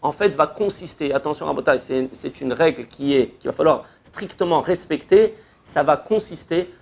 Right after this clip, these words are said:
à renforcer ce qui est déjà existant chez l'enfant. Et quand je dis existant, ça veut dire pas forcément quelque chose pour lequel il a besoin de faire des efforts surhumains et de se surpasser. Évidemment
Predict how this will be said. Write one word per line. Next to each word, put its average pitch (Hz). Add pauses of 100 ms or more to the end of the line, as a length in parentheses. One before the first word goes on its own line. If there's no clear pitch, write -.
(120)
à 139
renforcer 202
ce 196
qui 156
est 139
déjà 147
existant 165
chez 180
l'enfant. 160 (220)
Et 123
quand 156
je 156
dis 160
existant, 147 (180)
ça -
veut 156
dire 208
pas 240
forcément 202
quelque 160
chose 196
pour -
lequel 175
il 160
a 156
besoin 160
de 165
faire 170
des 143
efforts 180
surhumains 196 (180)
et 151
de 160
se 165
surpasser. 170 (240)
Évidemment 220